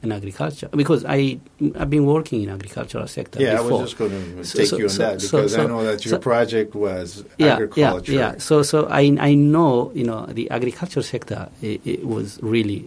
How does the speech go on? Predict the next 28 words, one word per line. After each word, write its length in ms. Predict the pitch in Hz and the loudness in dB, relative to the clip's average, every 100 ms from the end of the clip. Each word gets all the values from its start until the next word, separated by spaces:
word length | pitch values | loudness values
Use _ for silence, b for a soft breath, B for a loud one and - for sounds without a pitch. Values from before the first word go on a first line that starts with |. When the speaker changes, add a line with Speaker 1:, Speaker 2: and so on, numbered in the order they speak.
| 170 | -10
Speaker 1:
a 60 | |
backbone 600 | - 104 - 113 110 95 | -4 -4 -4 -2 -2 -2
in, 160 | 113 113 | -2 -2
in, 120 | 120 | 0
especially 720 | 120 - - - - 127 113 | -2 -2 -4 -4 -2 -2 -2
in 80 | 107 | -6
African 480 | 110 - - 110 101 | -6 -8 -8 -6 -8
countries 480 | 110 120 - 107 - | -4 -4 -4 -6 -4
where 260 | 110 110 - B B B B - | -2 -4 -8 B B B B -4
there 160 | 110 | -2
is 240 | 107 101 - - - | -2 -4 -8 -20 -16
huge 340 | - 120 104 | -2 0 0
number 300 | 107 101 98 | -2 -4 -6
of, 180 | 104 - | -8 -8
you 60 | 104 | -8
know, 200 | 95 101 | -8 -10
uh, 180 | 107 95 104 - | -10 -10 -12 -10
people 280 | 120 110 110 | -8 -4 -2
who 220 | 107 104 | -2 -4
are, 160 | 95 101 - | -8 -10 -8
you 80 | |
know, 120 | 101 107 | -8 -6
in, 280 | 110 101 - | -6 -6 -8
under 260 | 107 101 104 | -6 -4 -6
poverty. 640 | - 113 117 101 - - - | -4 -4 -2 -6 -8 -10 -6
So 160 | 113 | -6
which, 340 | 110 120 - - B B B B | -4 -6 -8 -16 B B B B
um, 640 | 117 110 110 110 107 101 | -6 -4 -6 -6 -6 -6